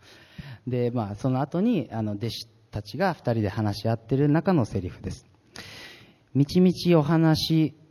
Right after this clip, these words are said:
してくださる間、私たちに聖書を解き明かしてくださる間、私たちの心は燃えていたではないか。」心が燃える。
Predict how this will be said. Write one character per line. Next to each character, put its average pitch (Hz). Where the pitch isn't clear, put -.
し -
て 147
く 143
だ 139
さ 143
る 117
間、 110
私 113
た 131
ち -
に 143
聖 139
書 113
を -
解 110
き -
明 139
か 151
し 143
て 120
く 110
だ 107
さ 110
る 104
間、 107
私 117
た 113
ち -
の 113
心 127
は 127
燃 104
え -
て 139
い 143
た 156
で 151
は 139
な 131
い 127
か。」 127
心 233
が 143
燃 120
え 117
る。 120